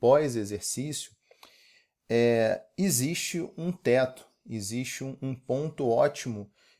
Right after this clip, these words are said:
de estímulo à síntese proteica muscular, que é em torno, se acreditava que isso girava em torno de vinte, vinte e cinco gramas de proteína por cota, por tomada.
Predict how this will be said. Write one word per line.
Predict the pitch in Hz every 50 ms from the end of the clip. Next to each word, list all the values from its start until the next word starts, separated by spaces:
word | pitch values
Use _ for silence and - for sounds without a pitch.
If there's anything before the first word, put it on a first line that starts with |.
| _ -
de | 104 117 143
estímulo | 156 - - - - - 143 147 160 165 165 165 165 -
à | - 139 135
síntese | - - - 143 139 139 143 135 139 139
proteica | - 143 143 143 - 123 123 123 123 131
muscular, | 135 139 135 - - - 165 147 127 120 143 156 - - _ _ _ _ - - _ _ _ _ _ _ _ _
que | - - - 151
é | 160 170 190
em | 196 185
torno, | 190 - - 147 160 170 156 135 110 104 98 101 _ _ _
se | - - - - 120
acreditava | 120 123 - 147 - 127 113 113 - - 123 127 135 135 117 110
que | - - 127
isso | 120 120 - 120
girava | 120 131 113 113 117 120 127
em | 123
torno | 120 - 123 123 131 127
de | 120 110 107
vinte, | 95 95 123 139 143 151 143 - -
vinte | 113 120 156 190 202 -
e | 196
cinco | - - - 165 165 175 - 165
gramas | 135 123 120 127 139 147 156 165 170 170 165 - - - - _ _ _ _ _ _
de | - - 110 123
proteína | 123 - 139 147 147 - - 151 139 143 147 156 160 156
por | - _ - - 165 165 - -
cota, | - 143 135 131 120 - -
por | - - - 117 -
tomada. | - 180 165 143 123 120 113 110 104 104 95 -